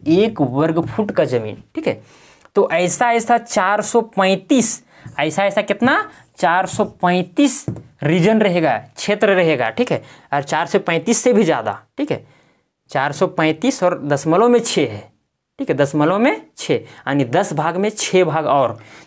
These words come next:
जैसे इसका करेंगे हम दस भाग, ठीक है, और दस भाग का फिर छठा भाग लास्ट में, ठीक है, पैंतीस तो रहेगा, ऐसा, ऐसा वाला पैंतीस रहेगा। अब पॉइंट सिक्स का मतलब कि अगर हम एक वर्ग फुट को हम दस भाग में बांटेंगे तो छः भाग और,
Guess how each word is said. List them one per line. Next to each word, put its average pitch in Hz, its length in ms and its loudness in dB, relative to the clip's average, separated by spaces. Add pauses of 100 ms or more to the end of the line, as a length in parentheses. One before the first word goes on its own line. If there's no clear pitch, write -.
जैसे 143 200 -2
इसका 165 440 -2
करेंगे 202 360 0
हम 196 200 2
दस 190 240 2
भाग, 117 300 -4 (920)
ठीक 233 180 0
है, 127 120 -2 (280)
और 123 80 -2
दस 170 200 -2
भाग 143 200 -2
का 196 120 0
फिर 240 180 -6
छठा 156 420 -2
भाग 113 240 -2
लास्ट 143 300 -4
में, 117 160 -6
ठीक 120 160 -6
है, 113 120 -4 (340)
पैंतीस 151 360 0
तो 214 80 4
रहेगा, 226 320 4
ऐसा, 180 200 0
ऐसा 151 180 0
वाला 185 160 -2
पैंतीस 214 380 -2
रहेगा। 254 340 2 (400)
अब - 200 -4
पॉइंट 233 240 2
सिक्स - 280 -4
का 190 120 -2
मतलब 170 360 -2
कि 277 200 4 (340)
अगर 135 300 2
हम 165 300 -2 (120)
एक 190 300 2
वर्ग 165 540 0
फुट 185 280 -4
को 180 140 0
हम 165 180 0 (180)
दस 202 220 2
भाग 143 240 -2
में 143 140 2
बांटेंगे 139 420 0 (420)
तो 135 60 -4
छः - 360 -2
भाग 151 260 -4
और, 107 300 -4